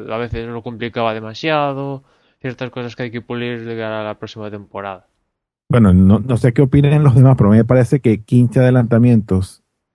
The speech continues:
Speaker 2: en una temporada tan larga de diecinueve carreras por el primer lugar, a-, aún a mí me parecen poquísimos.
Speaker 1: No, no, sí, son poquísimos, pero acostumbrados a temporadas pasadas, que igual había cuatro.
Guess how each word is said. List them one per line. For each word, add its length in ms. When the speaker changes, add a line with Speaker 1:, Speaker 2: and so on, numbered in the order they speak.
Speaker 2:
en 180
una 440
temporada 500
tan 160
larga 300
de 80
diecinueve 520
carreras 420
por 200
el 80
primer 280
lugar, 440
a-, 320
aún 340
a 80
mí 140
me 100
parecen 480
poquísimos. 760
Speaker 1:
No, 200
no, 40
sí, 220
son 220
poquísimos, 580
pero 140
acostumbrados 720
a 580
temporadas 400
pasadas, 380
que 160
igual 260
había 320
cuatro. 440